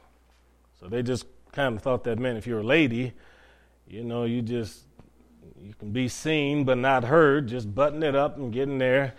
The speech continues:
and make me something to eat. Well, you know, that's a, that's an easy way to starve. And, and if you, and if you don't, if you don't starve, you will certainly have an unhappy marriage anyhow.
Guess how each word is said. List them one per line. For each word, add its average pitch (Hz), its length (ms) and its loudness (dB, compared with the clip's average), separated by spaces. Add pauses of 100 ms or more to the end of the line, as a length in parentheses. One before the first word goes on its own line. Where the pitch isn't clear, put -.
(240)
and 113 180 -8
make 127 220 -2
me 127 140 -4
something 120 420 -6
to 117 80 -2
eat. 143 340 0 (760)
Well, 120 460 0
you 127 200 -4
know, 135 160 2
that's 143 300 2
a, 127 100 -2
that's 120 340 -2
an 143 120 -2
easy 147 320 2
way 139 200 2
to 120 100 -2
starve. 147 720 0 (520)
And, 131 260 -2
and - 720 -2
if 156 160 2
you, 151 180 6 (760)
and 135 200 -2
if 131 180 -2
you 135 160 2
don't, 160 340 4 (320)
if 135 180 4
you 135 160 4
don't 160 380 4
starve, 160 880 8 (400)
you 135 140 2
will 131 80 4
certainly 147 400 2
have 143 200 4
an 135 100 2
unhappy 131 440 0
marriage 123 380 2
anyhow. 156 400 -4